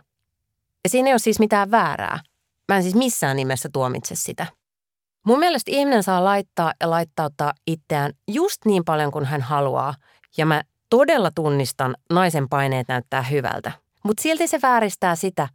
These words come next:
miltä vanheneminen näyttää. Ja sit se taas aiheuttaa lisää paineita. Ja onhan se ylipäätänsä kokonaan sellainen klikkimedian laji, jota mä inhoan. Että huh huh,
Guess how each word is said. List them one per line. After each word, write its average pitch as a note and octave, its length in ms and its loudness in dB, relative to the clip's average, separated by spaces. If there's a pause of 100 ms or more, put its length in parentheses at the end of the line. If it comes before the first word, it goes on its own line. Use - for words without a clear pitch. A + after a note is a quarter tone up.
(380)
miltä D#3 200 -2
vanheneminen C3 640 -2
näyttää. - 540 -6 (500)
Ja A#3 60 2
sit B3+ 140 -2
se B3+ 100 0
taas A3 280 2
aiheuttaa G3+ 540 0
lisää - 300 -2
paineita. D3 500 -10 (1400)
Ja G3 100 2
onhan A#3 240 4
se A3 100 2
ylipäätänsä F#3+ 560 2
kokonaan E3 400 0
sellainen D3 400 -2
klikkimedian B2+ 760 0
laji, B2+ 300 -2 (160)
jota B2+ 160 -2
mä B2+ 140 0
inhoan. C3 580 -2 (400)
Että F#3 260 -2 (280)
huh D4+ 340 0
huh, B3+ 280 0